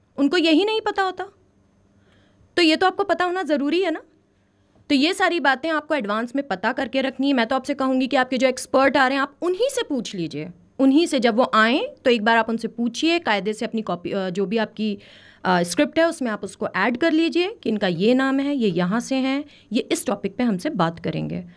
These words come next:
उनसे थोड़ा सा पूछ भी लीजिए कि सर इसके जो आप टॉपिक आज बात करने वाले हैं, आपको क्या लगता है कि इसमें क्या-क्या चीज़ें इंपॉर्टेंट हैं जो लोगों के लिए हमको डिस्कस करनी चाहिए?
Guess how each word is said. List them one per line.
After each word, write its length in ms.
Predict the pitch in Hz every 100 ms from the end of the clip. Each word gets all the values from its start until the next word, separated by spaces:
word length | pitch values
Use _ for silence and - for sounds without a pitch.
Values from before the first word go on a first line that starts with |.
| - - -
उनसे 260 | 302 302 339
थोड़ा 240 | 392 381
सा 140 | 370 415
पूछ 400 | 415 359 392 -
भी 100 | 403
लीजिए 400 | 311 226 214 190
कि 160 | 240
सर 260 | 240 320 349 - _ _
इसके 420 | 269 - 320 320 - - -
जो 160 | 208
आप 160 | 262 254
टॉपिक 300 | 226 214 254
आज 120 | 254
बात 240 | 202 208 240
करने 220 | 269 262
वाले 180 | 247 254
हैं, 80 |
आपको 160 | 262 339
क्या 180 | 403 440
लगता 240 | 381 -
है 80 | 247
कि 120 | 233
इसमें 220 | 247 277
क्या-क्या 400 | 285 320 370 370
चीज़ें 420 | 349 - 269 247 294
इंपॉर्टेंट 580 | 262 247 240 240 330
हैं 100 | 277
जो 100 | 220
लोगों 240 | 208 190 220
के 140 | 226
लिए 380 | 214 214 208 196 - _ _ _ -
हमको 440 | 220 190 214 208
डिस्कस 320 | 196 214 - 302
करनी 260 | 202 170
चाहिए? 280 | 156 147 156